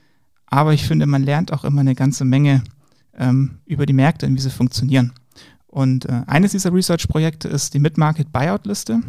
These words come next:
über die Tract Finance einmal im Jahr zusammen mit der D B A G den deutschen Mittelstands-Private-Equity-Markt. Ähm, so die Fragen, welche P I hat die meisten Deals gemacht, wie war das Marktvolumen,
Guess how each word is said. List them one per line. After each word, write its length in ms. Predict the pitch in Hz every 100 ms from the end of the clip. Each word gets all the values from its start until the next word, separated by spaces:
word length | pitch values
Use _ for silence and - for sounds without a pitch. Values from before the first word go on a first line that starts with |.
| - - _
über 180 | 151 143
die 160 | 143 156
Tract 320 | - 156 -
Finance 600 | - 143 151 151 147 - - _ _ _
einmal 320 | 139 151 165
im 80 | 151
Jahr 240 | 151 151
zusammen 400 | 156 143 139 139
mit 100 | 139
der 80 | 139
D 140 | 135 139
B 120 | 135
A 120 | 120
G 260 | 120 160 214 - -
den 140 | 143
deutschen 360 | 127 131 - 139
Mittelstands-Private-Equity-Markt. 1600 | 139 175 160 - 143 143 - 143 131 160 - 202 202 202 208 - _ _ _ _ _ -
Ähm, 340 | 135 135 135 - -
so 120 | 117
die 60 |
Fragen, 420 | 120 113 127 147 139
welche 200 | 143 143
P 140 | -
I 160 | 165 156
hat 140 | 143
die 40 |
meisten 320 | 160 151 147 156
Deals 260 | 190 202
gemacht, 600 | - 156 151 147 - - -
wie 120 | 135
war 140 | 127
das 320 | 135 135 - 156
Marktvolumen, 720 | 160 180 - 151 151 151 147